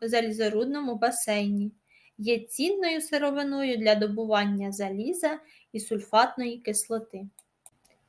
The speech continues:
Поширеними в природі є солі кальцію. Вони є складовою багатьох порід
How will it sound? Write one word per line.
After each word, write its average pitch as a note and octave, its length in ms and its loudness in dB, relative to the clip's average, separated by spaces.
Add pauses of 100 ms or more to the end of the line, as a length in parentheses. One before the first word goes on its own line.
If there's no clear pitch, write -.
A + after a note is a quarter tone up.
(360)
Поширеними B3+ 800 2
в A3+ 140 -6
природі G#3+ 720 2 (180)
є G3+ 200 0
солі D4+ 380 2
кальцію. G3+ 840 -6 (500)
Вони G#3+ 240 4
є G#3 140 6
складовою G3+ 960 2 (240)
багатьох G3+ 680 2
порід G3+ 600 -2